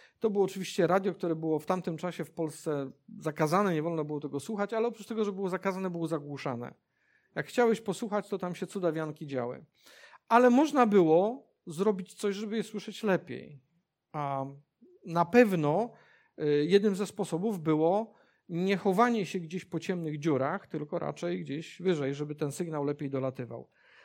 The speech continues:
<clears throat> Księga, czy Ewangelia Łukasza, dwunasty rozdział.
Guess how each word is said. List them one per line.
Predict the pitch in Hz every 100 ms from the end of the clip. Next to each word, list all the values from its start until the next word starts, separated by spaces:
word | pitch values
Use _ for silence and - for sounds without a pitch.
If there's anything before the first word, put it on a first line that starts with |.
| _ _
<clears throat> | 180 - 247 190 127 - _ _ _ _ _ _ _ - - _ _ _ _ _ _ _ _ _ _ _ _ _ _ _ _ _ _
Księga, | 240 240 233 196
czy | 226 208 196 190 180 170 196
Ewangelia | 202 240 240
Łukasza, | 196 208 202 185
dwunasty | 185 190 -
rozdział. | 170 160 127 123